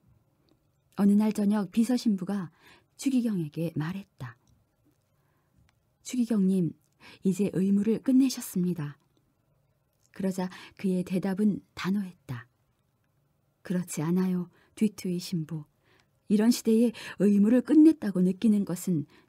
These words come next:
교만한 함정일 뿐이에요." 의사는 노인이 촛불이 꺼지듯 그렇게 세상을 빨리 떠나리라 믿었다. 그러나 꺼질 듯 보이는 생명의 불꽃은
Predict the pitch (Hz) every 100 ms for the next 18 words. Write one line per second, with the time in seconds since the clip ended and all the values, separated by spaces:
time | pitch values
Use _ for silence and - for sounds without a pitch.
0 | _ 202 190 190 202 185 - 294 285 262
1 | 254 208 190 180 160 147 135 _ _ _
2 | _ _ _ _ _ _ _ _ _ _
3 | _ _ 226 214 214 226 214 123 - -
4 | - - - 202 202 202 208 202 180 -
5 | _ - 311 - 285 254 247 226 220 233
6 | - 220 214 - 208 - 233 214 214 220
7 | - 247 269 254 - 226 240 202 147 156
8 | 202 185 - - - _ _ _ _ _
9 | _ _ - 202 190 180 - - _ -
10 | 247 247 247 247 247 - 226 220 220 220
11 | 175 - 247 240 220 214 190 185 185 -
12 | 185